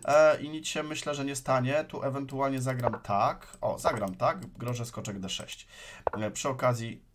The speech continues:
dobra, zagrał mi tu, więc wracam. Pewnie mnie odstraszy, więc będę musiał wrócić. A, i tyle w temacie. E, hetman, a, to jest w sumie sprytne. Yy, to jest sprytne zagranie. Chyba zagram tutaj, spróbuję trochę zamieszać w pozycji. On będzie musiał wybić.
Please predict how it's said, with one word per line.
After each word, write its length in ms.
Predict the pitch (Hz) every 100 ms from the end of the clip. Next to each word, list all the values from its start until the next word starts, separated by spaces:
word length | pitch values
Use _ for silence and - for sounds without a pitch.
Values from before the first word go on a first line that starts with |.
| -
dobra, 600 | 101 82 90 120 170 185
zagrał 360 | 127 117 107 95
mi 160 | 92
tu, 320 | 90 - 113
więc 240 | 98 87 92
wracam. 500 | 101 135 147 127 123
Pewnie 240 | 147 143
mnie 200 | 131 120
odstraszy, 720 | 101 - - 123 139 147 139
więc 180 | 117 107
będę 220 | 104 107
musiał 300 | 104 98 -
wrócić. 640 | 95 101 135 - 120 110 - - - - -
A, 320 | - 98 -
i 80 | 107
tyle 220 | - 90
w 60 | 90
temacie. 480 | 90 92 95 - 64 - - - - - -
E, 420 | 104 104 101 98 - - _ _ _
hetman, 680 | - - - - 147 139 139 - -
a, 260 | 170 110 95
to 200 | 147 170
jest 140 | 165
w 20 |
sumie 220 | - 151
sprytne. 680 | 139 - 123 - 120 147 - - - - - -
Yy, 80 | - 120 120 120 120 117 117 117 113 -
to 100 | 147
jest 200 | 127 -
sprytne 380 | - - 127
zagranie. 320 | 117 117 120 123
Chyba 200 | - -
zagram 300 | 175 165 147
tutaj, 280 | - 160
spróbuję 320 | - 139 143 143
trochę 240 | 135 127
zamieszać 400 | 127 127 123 120
w 60 | -
pozycji. 500 | 107 98 92 110 -
On 180 | 135
będzie 220 | 135 117 117
musiał 300 | 120 113 101
wybić. 520 | 101 92 107 127